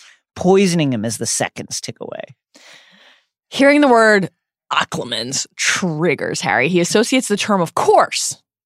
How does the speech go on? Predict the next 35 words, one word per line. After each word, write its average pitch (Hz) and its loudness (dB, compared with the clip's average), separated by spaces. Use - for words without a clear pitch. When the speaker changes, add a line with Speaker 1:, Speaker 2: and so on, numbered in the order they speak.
Speaker 2:
with 143 -10
Snape. - -8
"Snape," - 2
he - -6
said 143 0
very 127 -4
loudly, 113 -6
and 143 -14
Fawkes - -4
gave 135 -14
a - -16
soft - -6
squawk - -8
behind 151 -6
them. 151 -6
"Snape's 226 2
what's 156 -4
happened. 113 -8
He 240 -2
told 220 0
Voldemort 170 2
about 156 -2
the - -20
prophecy. 139 -4
It 143 -4
was - -6
him. 339 2
He 247 2
listened 202 2
outside 156 0
the 135 -8
door. 143 -2
Trelawney 139 -4
told 131 -6
me." - -10